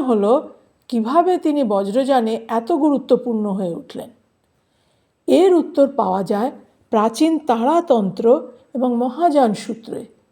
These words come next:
এতে বলা হয়েছে, বোধিসত্ত্ব অবলোকিতেশ্বরের চোখের জল থেকে তারা দেবীর জন্ম, যাতে তিনি সমস্ত জীবকে রক্ষা করতে পারেন। তারা দেবীর আরাধনা কিভাবে আমাদের জীবনে সাহায্য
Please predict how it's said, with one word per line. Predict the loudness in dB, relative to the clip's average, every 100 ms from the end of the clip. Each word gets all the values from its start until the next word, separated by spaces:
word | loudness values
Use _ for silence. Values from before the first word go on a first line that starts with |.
| _ _ -8
এতে | -6 0 2
বলা | 2 4 4
হয়েছে, | 2 4 4 2 -2 -2 -6 -18 _ -2
বোধিসত্ত্ব | 4 4 4 0 -2 -2 -2 -2 2
অবলোকিতেশ্বরের | 2 4 2 2 0 -2 -4 -2 2 2 0
চোখের | -2 -4 -4 -4
জল | 0 -2 -2
থেকে | -6 -4 2 2 0 -14 _ _ _
তারা | 2 4 4
দেবীর | 2 0 -2 0
জন্ম, | 0 2 0 0 -4 -14 _ _ _
যাতে | -2 0 0 -2
তিনি | -2 -2 -4
সমস্ত | -6 -2 0 0 -2 -2
জীবকে | -2 -6 -4 -2
রক্ষা | 0 -2 -6 -12
করতে | -12 -14 -16
পারেন। | -16 -18 -20 _ _ _ _ _ -4
তারা | 0 2 2
দেবীর | 2 2 2
আরাধনা | 0 2 2 2 0 0 -4 -6 _ _ -6
কিভাবে | -4 -4 -2 0
আমাদের | 0 0 -2 -4
জীবনে | -4 -2 -2
সাহায্য | -4 -6 -4 -4